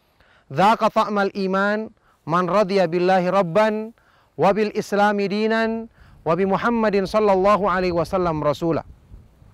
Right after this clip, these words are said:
Akan merasakan kelezatan iman, iman yang sempurna.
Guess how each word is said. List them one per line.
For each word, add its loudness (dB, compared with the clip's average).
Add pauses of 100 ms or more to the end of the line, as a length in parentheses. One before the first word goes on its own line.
(600)
Akan 2
merasakan 2 (640)
kelezatan 2
iman, -4 (400)
iman 2
yang -2
sempurna. -6